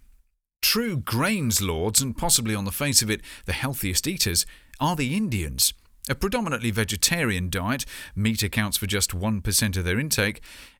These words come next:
It's essentially changed little despite the more than doubling of the country's population in the last fifty years. Fifty-seven percent of the daily intake is grains,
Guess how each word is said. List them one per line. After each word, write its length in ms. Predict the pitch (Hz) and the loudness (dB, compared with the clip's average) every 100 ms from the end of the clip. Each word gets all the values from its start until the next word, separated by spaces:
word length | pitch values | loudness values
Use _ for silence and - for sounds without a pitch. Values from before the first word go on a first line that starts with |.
| - | -2
It's 160 | 143 101 | 4 6
essentially 480 | - 147 - 90 | 6 4 2 0
changed 320 | 87 123 120 101 | 2 2 2 2
little 380 | 120 - 82 | 2 0 -2
despite 400 | 80 101 - 120 | 2 2 2 0
the 60 | 107 | 0
more 220 | 110 117 | 0 0
than 220 | 107 104 87 | 0 0 0
doubling 400 | 131 139 107 98 | 0 0 0 0
of 80 | |
the 80 | 92 | -2
country's 400 | - 113 104 98 | -2 -2 0 -2
population 640 | - 92 98 127 190 - 92 | -2 -4 -2 -2 0 0 0
in 80 | |
the 80 | 123 | -2
last 300 | 131 90 - | -2 2 2
fifty 300 | - 92 95 | 0 -4 -2
years. 500 | 92 135 170 90 - - _ - - - _ - | -2 -2 -4 -2 -4 -4 _ -18 -18 -18 _ -2
Fifty-seven 600 | - 156 131 143 117 113 | 0 0 4 4 2 2
percent 380 | 117 196 208 127 | 4 4 2 0
of 100 | 104 | 0
the 60 | |
daily 300 | 110 107 104 | 2 2 0
intake 400 | 139 160 90 90 - | -2 0 -2 -2 -4
is 240 | 131 120 | -2 0
grains, 540 | 101 143 175 104 85 | 0 -2 0 0 0